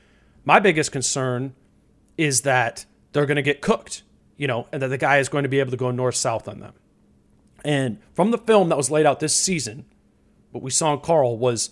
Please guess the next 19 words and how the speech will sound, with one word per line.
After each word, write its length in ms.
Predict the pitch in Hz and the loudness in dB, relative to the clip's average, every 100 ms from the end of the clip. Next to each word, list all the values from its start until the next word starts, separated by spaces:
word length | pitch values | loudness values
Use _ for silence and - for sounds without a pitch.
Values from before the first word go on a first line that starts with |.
| _ - | _ -10
that 300 | 113 165 208 | 4 4 4
was 180 | 175 165 | 2 2
not 400 | 156 143 - _ | 2 0 -4 _
the 80 | 143 | -6
main 240 | 131 127 123 | -2 0 -2
issue. 300 | 117 - - _ - | -4 -8 -14 _ 0
Now, 100 | 147 | 4
what 160 | 151 160 | 4 6
might 160 | 151 | 4
happen 500 | 170 277 - 117 131 - _ | 4 2 0 -4 -6 -12 _
if 120 | 117 | -12
you 80 | 127 | -4
play 180 | 151 131 | -2 0
Luka 240 | 127 127 | 0 0
in 80 | 120 | -4
a 40 | 110 | -2
playoff 320 | 135 120 113 | 0 0 -2
series 400 | - 117 113 113 | -4 -4 -4 -6
again, 400 | 123 170 131 | -4 -4 -4